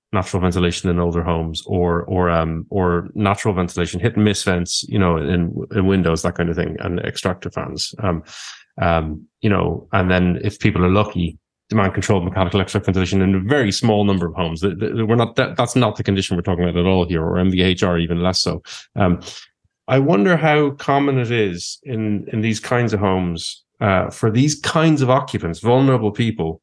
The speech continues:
to be, are they more prone, it se-, seems obvious to me they would be, uh, to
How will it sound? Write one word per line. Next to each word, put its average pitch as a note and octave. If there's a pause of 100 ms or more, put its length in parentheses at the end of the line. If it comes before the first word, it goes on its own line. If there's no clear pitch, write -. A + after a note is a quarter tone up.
to A#2+
be, B2
are B2
they C3
more C3+
prone, G2
it -
se-, -
seems - (120)
obvious G#2
to -
me F2+
they E2
would F#2+
be, F2
uh, F2+ (100)
to G2